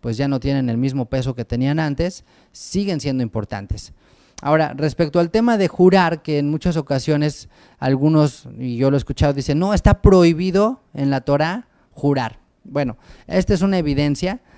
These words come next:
de que no estaba prohibido, ¿sí? De hecho, aquí mismo lo dice: "Al Señor tu Dios temerás, a Él solo servirás, a Él seguirás, y por su nombre jurarás". ¿Ok? Ahorita vamos a aclarar por qué. Eh, otro punto a considerar es, tenemos varios ejemplos en la misma Biblia,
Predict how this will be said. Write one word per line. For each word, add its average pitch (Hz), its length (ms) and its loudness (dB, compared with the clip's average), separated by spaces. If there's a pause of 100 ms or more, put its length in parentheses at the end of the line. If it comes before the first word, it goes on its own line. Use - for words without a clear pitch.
(120)
de 135 220 4
que 143 160 0
no 226 240 6
estaba 165 380 6
prohibido, 131 680 8 (100)
¿sí? 139 260 -4
De 151 120 2
hecho, 147 160 2
aquí 147 200 -2
mismo 143 320 4
lo 120 140 4
dice: 120 380 -2 (640)
"Al 131 120 -6
Señor 143 280 0
tu 147 80 0
Dios 135 200 2
temerás, 143 500 0
a 156 60 0
Él 143 60 -4
solo 147 220 -2
servirás, 139 320 -2
a - 20 -2
Él 151 80 -4
seguirás, 160 640 -4 (460)
y 185 160 0
por 160 260 2
su 165 160 -4
nombre 240 320 0
jurarás". 117 640 -4 (260)
¿Ok? - 140 -16
Ahorita 175 240 -4
vamos 202 160 0
a - 20 2
aclarar 147 360 0
por 135 200 0
qué. 98 160 -12 (720)
Eh, 143 420 0
otro 208 300 2
punto 214 240 2
a 190 60 0
considerar 147 640 2
es, 151 240 -2 (800)
tenemos 185 500 2
varios 196 320 2
ejemplos 165 480 -2
en 143 120 0
la 135 80 0
misma 156 340 0
Biblia, 143 560 -2